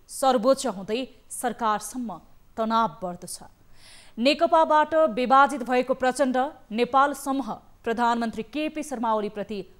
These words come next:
आक्रामक भएर आउँदा ओली पनि जवाफमा थप आक्रामक बन्न थालेका छन्। यसको उदाहरण हो मन्त्री परिषदको पुनर्गठन। ओलीले आफ्ना सहयोगीको रूपमा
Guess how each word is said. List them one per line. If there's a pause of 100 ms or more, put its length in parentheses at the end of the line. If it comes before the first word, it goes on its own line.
(220)
आक्रामक
भएर
आउँदा (300)
ओली
पनि (400)
जवाफमा (420)
थप (240)
आक्रामक
बन्न (380)
थालेका
छन्। (640)
यसको
उदाहरण
हो (400)
मन्त्री
परिषदको (440)
पुनर्गठन। (580)
ओलीले
आफ्ना
सहयोगीको
रूपमा